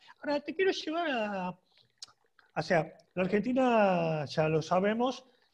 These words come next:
tiene una larga historia y una larga cultura del peronismo. Luego del kirchnerismo, a lo largo del siglo veinte se intentaron llevar otro tipo de políticas, eh, vía golpes militares,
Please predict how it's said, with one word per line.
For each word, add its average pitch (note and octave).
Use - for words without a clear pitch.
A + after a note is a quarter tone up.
tiene E3+
una E3+
larga E3+
historia G#3+
y G3+
una F#3
larga A#3+
cultura F#3
del C#3
peronismo. F#3+
Luego D3+
del D#3
kirchnerismo, G#3+
a F3+
lo E3
largo E3+
del E3
siglo E3
veinte F#3
se -
intentaron D3
llevar E3+
otro F3+
tipo E3+
de E3
políticas, G3
eh, C#3+
vía D3
golpes E3+
militares, G3